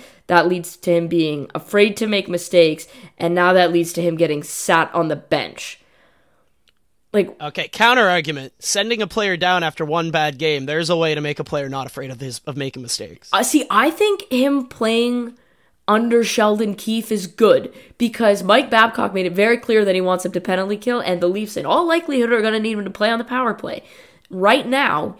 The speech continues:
Speaker 1: he's not
Speaker 2: You mean
Speaker 1: gonna get
Speaker 2: next
Speaker 1: that.
Speaker 2: year after they, what, why would they need him to play on the power play?
Speaker 1: Because they're gonna lose Tyson Barrie.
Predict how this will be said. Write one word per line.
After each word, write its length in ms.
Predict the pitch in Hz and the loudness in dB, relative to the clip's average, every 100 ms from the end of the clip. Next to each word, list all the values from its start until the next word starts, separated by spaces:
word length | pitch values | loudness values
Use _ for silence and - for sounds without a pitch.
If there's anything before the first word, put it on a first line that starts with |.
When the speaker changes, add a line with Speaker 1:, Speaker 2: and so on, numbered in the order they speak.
| _ | _
Speaker 1:
he's 220 | - 202 | -6 -4
not 240 | 190 196 | 2 4
Speaker 2:
You 60 | 185 | 4
mean 100 | 180 | 4
Speaker 1:
gonna 60 | 160 | 4
get 60 | |
Speaker 2:
next 180 | 165 - | 2 2
Speaker 1:
that. 80 | - | 0
Speaker 2:
year 220 | 196 214 | 0 -2
after 400 | - 165 - 170 | 0 0 -2 -8
they, 340 | 156 156 151 - 71 _ - | -4 -4 -6 -10 _ _ -6
what, 180 | 175 165 | -4 2
why 140 | 185 | 2
would 100 | 202 | 2
they 140 | 220 | 0
need 120 | 202 202 | -2 -2
him 40 | |
to 180 | 190 160 | -2 -4
play 200 | 175 165 | -2 -4
on 60 | |
the 40 | 151 | -4
power 320 | 143 147 143 | -6 -6 -6
play? 300 | - 127 139 180 | -10 -16 -12 -4
Speaker 1:
Because 380 | 214 214 202 | -4 0 0
they're 80 | 185 | 0
gonna 220 | 170 185 | 0 2
lose 240 | 170 165 160 | 2 0 -2
Tyson 340 | 139 - 120 | -6 -8 -12
Barrie. 320 | - - - | -16 -18 -20